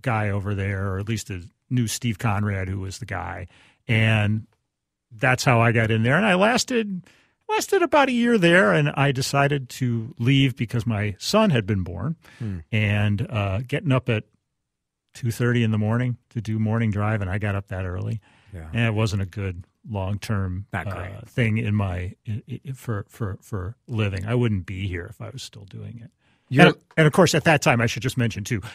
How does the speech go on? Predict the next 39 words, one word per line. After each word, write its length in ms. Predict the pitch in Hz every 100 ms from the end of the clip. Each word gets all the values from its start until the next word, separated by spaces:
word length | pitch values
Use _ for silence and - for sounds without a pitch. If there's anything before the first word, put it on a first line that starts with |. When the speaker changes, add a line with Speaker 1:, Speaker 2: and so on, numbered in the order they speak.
| -
Speaker 1:
Howard 340 | 175 147 131
Stern 440 | - - 127 127 117
and 120 | 107
some 180 | 131 110
guy 200 | 113 110
over 240 | 107 101
at 100 | -
K 180 | 110 101
Q 220 | - 113
R 180 | 101 92
S 260 | 95 -
were, 120 | 113 98
like, 240 | 92 98
getting 400 | - 104 98 92 - - _ - -
seventy-five 640 | - 156 135 127 127 113
percent 280 | - 147 117
of 80 | 110
the 80 |
morning 360 | 110 117 113 107
audience, 420 | 104 107 101 98
and 80 | 110
I 60 | 104
think 160 | 107
I 80 | 98
was 120 | 92
getting 280 | 110 98 95
three 320 | - 113 117
percent. 480 | - 98 - 87 -
So 200 | - 90
there's 260 | 101 92 87
that, 260 | 85 -
too. 100 | -
Speaker 2:
You, 220 | 160 277
you 260 | 196 208 330
have 160 | 294 165
a 60 |
unique 460 | 143 147 165 185 -
perspective 600 | 156 - 135 123 117 95
from, 300 | - 113